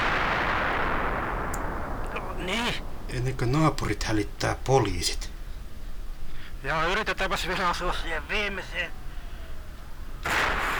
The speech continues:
Speaker 1: Nyt meni hutiin.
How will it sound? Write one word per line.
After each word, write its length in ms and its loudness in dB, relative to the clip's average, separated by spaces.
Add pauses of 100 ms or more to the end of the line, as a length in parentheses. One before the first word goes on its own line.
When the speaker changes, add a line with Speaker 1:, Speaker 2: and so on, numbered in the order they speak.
(1500)
Speaker 1:
Nyt 540 -2
meni 320 0
hutiin. 440 -2